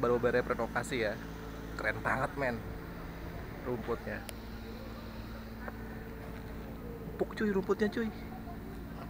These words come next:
Kayak rumput futsal. <laughs> Bukan sih, kalau yang ini plastik. Persiapan menuju final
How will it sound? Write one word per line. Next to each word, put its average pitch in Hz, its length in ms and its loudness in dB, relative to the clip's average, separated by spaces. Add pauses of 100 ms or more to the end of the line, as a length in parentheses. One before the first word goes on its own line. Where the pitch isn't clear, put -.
(1000)
Kayak 135 240 8
rumput 139 400 4 (640)
futsal. 170 400 10
<laughs> 131 80 4 (2750)
Bukan 120 240 10
sih, 131 80 8
kalau 117 160 12
yang 110 80 12
ini 120 160 6
plastik. 104 400 8 (4000)
Persiapan 143 560 10
menuju 139 320 4
final 139 560 8